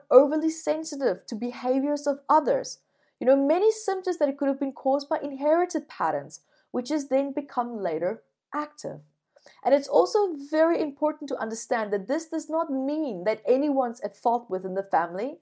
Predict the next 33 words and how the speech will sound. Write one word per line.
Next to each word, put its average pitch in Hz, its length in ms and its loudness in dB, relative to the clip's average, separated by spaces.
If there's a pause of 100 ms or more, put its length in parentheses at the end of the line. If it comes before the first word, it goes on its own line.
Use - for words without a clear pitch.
(400)
or 214 140 2
that 240 200 2
this 247 160 -6
condition 233 460 -8
is 254 140 -8
triggered. 226 500 -2 (560)
So 285 160 0
for 415 140 0
example, 349 480 0
just 294 260 -6
in 294 140 -6
short, 185 440 -2 (580)
this 269 260 -2
means 320 340 -4
that 233 220 0
if 285 180 -4
you 415 160 2
have 349 200 2
an 320 140 -8
oversensitivity, 269 880 -2
sensitivity 277 600 -4
to 233 100 -12
certain 294 360 -8
emotions, 277 800 2 (340)
meaning 254 320 0
reactions, 262 560 -2
relationship 240 540 0
dynamics, 247 520 -2
or 220 200 0
environmental 233 720 -2
stressors, - 640 -6 (500)
it 233 160 -2
could 440 200 4